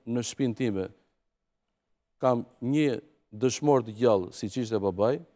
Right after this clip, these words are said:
kam një gjysh e ro populli, një gjysh tjetër dëshmor,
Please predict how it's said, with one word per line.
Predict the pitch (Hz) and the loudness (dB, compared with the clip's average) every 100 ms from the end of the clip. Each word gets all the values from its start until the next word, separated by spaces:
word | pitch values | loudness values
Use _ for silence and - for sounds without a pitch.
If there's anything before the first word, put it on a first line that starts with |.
| _ _ _ _ 117 | _ _ _ _ -2
kam | 131 | 0
një | 147 123 | 0 -2
gjysh | 139 - | -4 0
e | 120 | 2
ro | 123 95 | 2 2
populli, | 107 123 151 - | -2 -2 -8 -8
një | 131 147 127 | -4 -4 -4
gjysh | 139 123 | -4 -2
tjetër | 135 117 101 | -2 -2 -4
dëshmor, | 101 - 110 143 | -6 -4 -2 -2